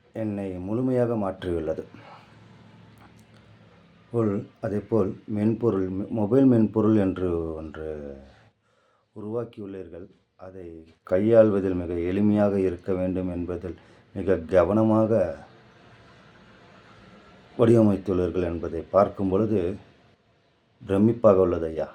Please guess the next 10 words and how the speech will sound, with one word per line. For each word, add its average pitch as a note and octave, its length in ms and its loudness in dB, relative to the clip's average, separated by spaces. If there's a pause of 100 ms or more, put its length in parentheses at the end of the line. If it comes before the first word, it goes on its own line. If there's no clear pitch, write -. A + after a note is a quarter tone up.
(160)
உங்களை F#2 280 -8 (360)
நினைக்கும் G#2 480 -4
பொழுது G2 540 -2
தினம் G2 260 -2
தினம் G#2+ 280 2
என் F2+ 180 -4
மனதில் F#2 400 -4 (640)
இப்படி A2 360 -4
ஒரு G#2 240 -2
மனிதர் G#2+ 440 -4